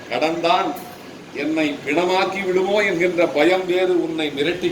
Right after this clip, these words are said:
கொண்டு இருக்கிறது. எனது பிள்ளைகளில் ஒரு சிலர் இதை நன்றாக கையாள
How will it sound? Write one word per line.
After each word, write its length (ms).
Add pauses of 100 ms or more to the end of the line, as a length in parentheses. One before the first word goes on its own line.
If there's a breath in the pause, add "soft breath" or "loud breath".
கொண்டு 300
இருக்கிறது. 460 (1200)
எனது 320
பிள்ளைகளில் 580
ஒரு 180
சிலர் 260 (1120)
இதை 220
நன்றாக 520 (100)
கையாள 320